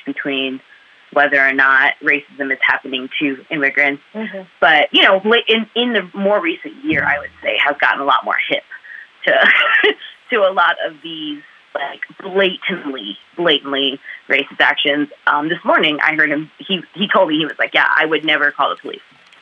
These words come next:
Speaker 1: I would just never call the police," right? And so he's made that conclusion for himself. And, you know, and I, I seconded and was like, "Yeah, no, I would never call the police." Like, we, as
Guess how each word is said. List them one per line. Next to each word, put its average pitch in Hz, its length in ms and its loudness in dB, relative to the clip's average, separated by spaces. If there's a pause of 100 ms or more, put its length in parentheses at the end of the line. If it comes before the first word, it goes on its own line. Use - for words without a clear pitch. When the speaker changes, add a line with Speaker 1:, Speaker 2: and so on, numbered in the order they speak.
(600)
Speaker 1:
I 165 80 2
would 156 80 2
just 147 140 -4
never 123 180 0
call 120 140 -2
the 110 80 -12
police," - 300 -12 (120)
right? 143 260 2 (360)
And 165 320 2
so 202 80 2
he's 208 200 -2
made 190 140 2
that 170 140 0
conclusion 175 360 -6
for 160 140 0
himself. 135 540 0 (680)
And, 139 500 0
you 151 60 0
know, 135 120 0
and 160 140 -2
I, 147 260 2
I 160 240 0
seconded 151 360 0
and 135 100 -2
was 139 100 -4
like, 127 160 -2
"Yeah, 147 200 2
no, 127 120 -6
I 131 120 0
would 139 140 -8
never 135 220 -2
call 123 180 -4
the - 80 -4
police." 95 320 -10 (120)
Like, 127 180 0
we, 160 500 0 (720)
as 143 220 2